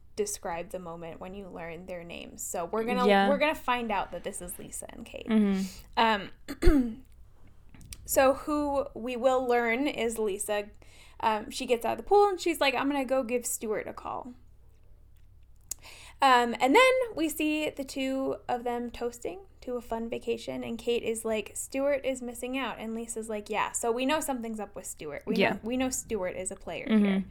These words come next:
Speaker 1: Um, later in the night, Kate wakes up. She finds Lisa outside the hotel room crying, um, which this is a really nice resort, too. Like, this
Speaker 2: Mm-hmm.
Speaker 1: looks so nice. It's, like, open air.
Speaker 2: It's like one of those cabana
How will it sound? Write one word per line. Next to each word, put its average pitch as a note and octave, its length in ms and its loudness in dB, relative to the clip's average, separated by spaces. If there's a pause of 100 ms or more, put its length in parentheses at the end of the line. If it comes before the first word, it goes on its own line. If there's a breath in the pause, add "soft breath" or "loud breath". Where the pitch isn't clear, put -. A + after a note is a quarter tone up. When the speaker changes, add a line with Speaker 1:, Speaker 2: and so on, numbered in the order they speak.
(680 soft breath)
Speaker 1:
Um, A3+ 440 6 (120)
later A#3+ 320 4
in B3+ 120 4
the B3 60 0
night, A#3 380 -2
Kate - 380 -2
wakes G#3+ 260 -4
up. F4+ 300 2
She C4 180 -8
finds A3+ 320 -4
Lisa A3 240 -4
outside G3 460 -6
the G3+ 80 -6
hotel G#3 360 -8
room G3+ 220 -6
crying, B3 600 -2 (440 soft breath)
um, A3 380 0
which C#4 320 -2 (160)
this C4 320 0
is - 100 -6
a B3+ 220 0
really G#3+ 300 -4
nice G3 300 -6
resort, F#3+ 500 -8
too. F#3 360 -6
Like, A3 200 6
this A3 120 6
Speaker 2:
Mm-hmm. G#3 100 2
Speaker 1:
looks - 160 -2
so A3 420 0
nice. G3+ 280 0
It's, G#3+ 160 -6
like, A3 240 -6
open G#3+ 400 -2
air. G3 600 -4
Speaker 2:
It's G#3 100 0
like C4 140 10
one B3 180 8
of A#3 80 6
those A3 100 0
cabana F#3+ 720 -2